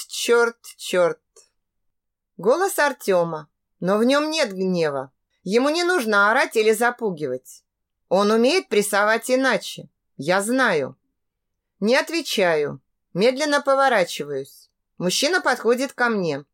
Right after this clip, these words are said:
совершенно голый. Берёт бутылку из рук, пьёт, продолжая смотреть в глаза. "Нет, я не крыса".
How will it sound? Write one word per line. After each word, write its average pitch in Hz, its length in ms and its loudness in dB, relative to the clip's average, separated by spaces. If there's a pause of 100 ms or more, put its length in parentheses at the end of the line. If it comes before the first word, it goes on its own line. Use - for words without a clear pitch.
совершенно 240 600 -2
голый. 143 400 -2 (220)
Берёт 233 300 0
бутылку 254 480 0
из 254 120 0
рук, 349 280 0
пьёт, 185 480 0 (180)
продолжая 196 600 0
смотреть 214 440 0
в 214 40 -10
глаза. 196 520 0 (720)
"Нет, 294 400 0 (460)
я 226 240 0
не 381 160 0
крыса". 226 640 -2